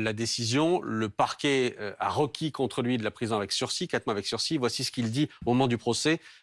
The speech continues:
euh, ce qu'il écrit du moment du procès : « De la prison avec sursis pour consommation de cocaïne, j'envisage immédiatement le suicide. » Johanna Rosenblum, euh,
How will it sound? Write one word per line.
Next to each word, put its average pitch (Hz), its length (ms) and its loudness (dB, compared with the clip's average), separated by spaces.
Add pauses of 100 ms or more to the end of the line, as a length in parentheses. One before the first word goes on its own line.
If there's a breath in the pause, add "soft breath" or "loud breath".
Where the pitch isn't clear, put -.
euh, 104 380 2
ce - 80 -6
qu'il 120 180 0
écrit 151 320 2
du 127 80 2
moment 117 180 2
du 110 60 -2
procès : « 110 360 -2
De 107 60 0
la 113 100 0
prison 156 440 2
avec 120 180 0
sursis - 300 -4
pour 123 180 -6
consommation 123 440 -4
de - 40 -10
cocaïne, 127 460 0 (360 soft breath)
j'envisage 123 680 0 (160)
immédiatement 170 1160 2
le 113 160 0
suicide. » 120 580 -2 (380 soft breath)
Johanna 127 240 2
Rosenblum, 127 580 2 (180)
euh, 101 240 -4